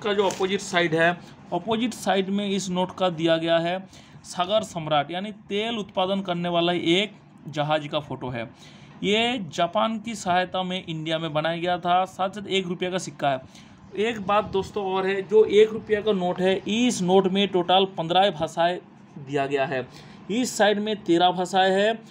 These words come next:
साथ ही साथ हिंदी और इंग्लिश मिला के टोटल पन्द्रह भाषा इसमें दर्ज किया गया है। सबसे पहले जो भाषा आपको दिखाई दे रहा है, सबसे पहले जो भाषा है, ये है ए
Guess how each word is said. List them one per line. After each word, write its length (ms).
साथ 360
ही 60
साथ 300
हिंदी 480
और 340
इंग्लिश 400
मिला 240
के 120
टोटल 280
पन्द्रह 260
भाषा 340
इसमें 520
दर्ज 240
किया 220
गया 180
है। 180
सबसे 400
पहले 360
जो 160
भाषा 360
आपको 320
दिखाई 320
दे 160
रहा 180
है, 120
सबसे 320
पहले 340
जो 120
भाषा 320
है, 180
ये 280
है 260
ए 420